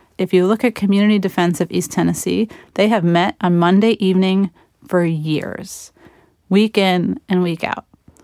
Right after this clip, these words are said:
looking at case after case after case. And one meeting might look at three different pending cases.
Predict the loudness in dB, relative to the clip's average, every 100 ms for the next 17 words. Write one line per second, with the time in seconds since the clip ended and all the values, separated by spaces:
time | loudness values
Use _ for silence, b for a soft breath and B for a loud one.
0 | b b -4 0 0 0 0 0 0 -2
1 | -4 -4 -4 -6 -4 -6 -6 -8 -6 -4
2 | -4 -4 -4 -8 -8 0 2 4 4 4
3 | 4 4 2 2 0 0 0 -2 -4 0
4 | 2 2 0 0 0 -2 -2 -2 0 -2
5 | -2 -4 -6 -14 -18 -20